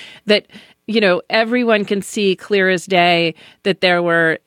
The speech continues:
y-, y-, you know, unethical, immoral, unpatriotic acts in Volume One, and that there was criminal behavior in Volume Two, that three months ago,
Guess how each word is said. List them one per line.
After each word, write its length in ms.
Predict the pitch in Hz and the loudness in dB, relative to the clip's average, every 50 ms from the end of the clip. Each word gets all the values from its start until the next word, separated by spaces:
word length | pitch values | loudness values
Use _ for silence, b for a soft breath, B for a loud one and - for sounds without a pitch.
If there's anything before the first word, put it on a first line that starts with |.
| - | -16
y-, 120 | 165 151 - - | -16 -16 -16 -16
y-, 120 | 156 - - | -20 -20 -18
you 220 | - 208 196 196 | -10 -4 -2 -2
know, 180 | 175 170 170 - | -2 -2 -2 -2
unethical, 800 | - 214 220 226 220 214 208 - 220 190 214 196 185 180 180 180 - | 0 0 2 2 2 0 0 -4 -4 -2 0 0 2 2 0 -2 -2
immoral, 560 | - 214 214 208 208 202 208 196 190 185 175 | -2 -2 -2 0 0 0 2 2 2 0 0
unpatriotic 840 | - - 196 214 202 202 202 190 - 202 196 185 175 180 180 170 - - | 0 -2 -4 -4 -4 -4 -6 -4 -2 -2 0 0 0 0 -2 -4 -4 -2
acts 340 | 160 180 175 175 - - | -2 -2 -2 -2 -6 -6
in 120 | 180 170 165 | -8 -6 -4
Volume 380 | 175 165 160 165 165 165 180 | -2 -2 -2 -2 -2 -4 -4
One, 300 | 208 240 233 226 220 208 | -2 0 0 0 0 0
and 200 | 202 - 175 175 180 | -2 -4 -4 -4 -6
that 140 | 175 160 - | -6 -6 -4
there 140 | - 175 170 | -2 -2 -2
was 140 | 170 175 - | -2 -4 -8
criminal 380 | - - - 226 220 214 208 | -8 -6 -4 -4 -2 -2 -2
behavior 400 | 190 190 175 180 185 185 180 175 | -2 -2 -2 -2 -4 -4 -4 -4
in 100 | 170 170 | -4 -2
Volume 380 | 165 175 170 170 175 170 170 170 | 0 0 0 0 0 -2 -4 -6
Two, 380 | - - 233 226 220 214 214 B B B B B B - | -4 0 2 2 2 2 0 B B B B B B -2
that 200 | 202 202 - - | -2 -2 -2 -2
three 300 | - 214 214 247 277 285 | -2 0 2 2 4 4
months 260 | 294 269 240 214 - | 2 2 0 -2 -4
ago, 440 | 202 185 180 160 156 156 160 156 | -4 -2 0 0 0 0 -2 -6